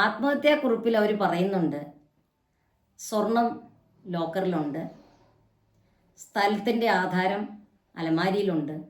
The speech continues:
അപ്പൊ അതൊന്നും അവൻ്റെ കസ്റ്റഡിയിലല്ലായിരുന്നല്ലോ, അത് ഇവരുടെ കസ്റ്റഡിയിൽ തന്നെ അല്ലായിരുന്നോ?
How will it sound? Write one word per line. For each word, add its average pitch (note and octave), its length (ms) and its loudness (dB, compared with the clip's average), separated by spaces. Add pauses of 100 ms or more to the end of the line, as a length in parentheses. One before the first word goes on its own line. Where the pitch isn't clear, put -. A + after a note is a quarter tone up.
(420)
അപ്പൊ - 200 -12
അതൊന്നും G3+ 360 -2
അവൻ്റെ G3 280 0
കസ്റ്റഡിയിലല്ലായിരുന്നല്ലോ, G3 1120 0 (240)
അത് G#3+ 160 0
ഇവരുടെ G#3+ 300 0
കസ്റ്റഡിയിൽ G#3 440 -2
തന്നെ G#3+ 240 0
അല്ലായിരുന്നോ? E3+ 480 0